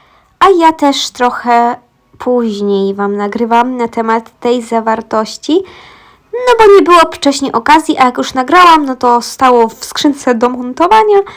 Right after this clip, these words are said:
a były inne filmy, które chciałam wcześniej zmontować niż ten. No ale cóż, nie będziemy przedłużać,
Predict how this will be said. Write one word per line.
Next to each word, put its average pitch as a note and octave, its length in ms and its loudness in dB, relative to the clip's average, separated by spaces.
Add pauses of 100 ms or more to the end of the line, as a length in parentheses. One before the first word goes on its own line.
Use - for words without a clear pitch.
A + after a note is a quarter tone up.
(220)
a D#4+ 80 0
były C#4+ 240 2
inne A#3+ 420 -4
filmy, G#3+ 380 -4
które G3+ 400 -6
chciałam G3 420 -4
wcześniej G3 520 -8 (480)
zmontować C4+ 800 -2 (360)
niż C#4 240 -4
ten. - 140 -8 (400)
No D4+ 60 0
ale F#4 120 4
cóż, F4+ 320 0 (180)
nie C#4+ 160 -2
będziemy B3 260 0
przedłużać, C4+ 480 0